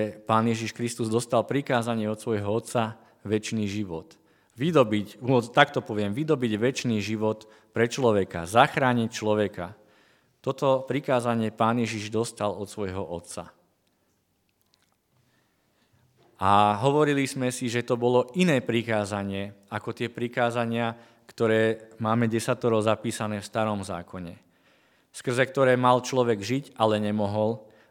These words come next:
Ale toto bolo prikázanie, kedy Pán Ježiš Kristus vydobil život nám.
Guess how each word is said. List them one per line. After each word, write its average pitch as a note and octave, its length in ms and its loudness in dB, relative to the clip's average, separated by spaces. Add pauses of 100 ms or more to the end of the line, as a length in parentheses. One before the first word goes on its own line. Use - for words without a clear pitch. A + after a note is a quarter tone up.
Ale A2+ 160 4
toto D3 160 0
bolo C#3 240 4
prikázanie, C3 960 2 (400)
kedy A2+ 400 0 (400)
Pán C#3+ 240 8
Ježiš A#2 240 0
Kristus A#2 720 -4 (320)
vydobil G#2 640 2 (160)
život G2+ 320 -2 (160)
nám. F2+ 320 -6